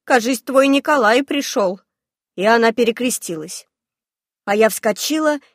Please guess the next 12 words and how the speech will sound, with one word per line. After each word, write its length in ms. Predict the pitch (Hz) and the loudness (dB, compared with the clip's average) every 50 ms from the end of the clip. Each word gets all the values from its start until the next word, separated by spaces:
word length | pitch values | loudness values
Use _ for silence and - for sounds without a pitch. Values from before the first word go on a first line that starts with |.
| _ - | _ -4
и 80 | 220 220 | -2 0
выбежала 440 | 240 269 233 269 226 247 247 247 | 2 2 2 0 0 2 4 4
из 220 | 233 233 220 214 208 | 4 4 2 -2 -2
дома, 460 | 202 233 220 196 180 165 165 170 185 _ _ _ _ - | 2 2 2 2 2 -4 -8 -10 -14 _ _ _ _ -10
где, 240 | 214 202 196 285 311 | -8 -2 0 0 2
забежав 400 | 294 320 240 254 220 254 254 226 | 2 2 0 0 2 2 0 0
за 280 | 208 180 214 247 302 320 | 0 0 0 2 2 2
угол, 360 | 302 226 185 190 180 180 - _ _ _ | -2 -2 -4 -6 -6 -6 -8 _ _ _
столкнулась 680 | - - - 214 214 190 - 254 285 311 302 269 - - | -12 -4 -2 0 0 0 -2 -2 -2 -2 -2 -4 -4 -4
лицом 340 | 226 220 - - 247 247 233 | -6 -4 -2 -2 -2 -2 -2
к 60 | - | -6
лицу 460 | 214 196 185 - - - 269 277 269 | -6 -8 -8 -8 -6 -4 -4 -4 -6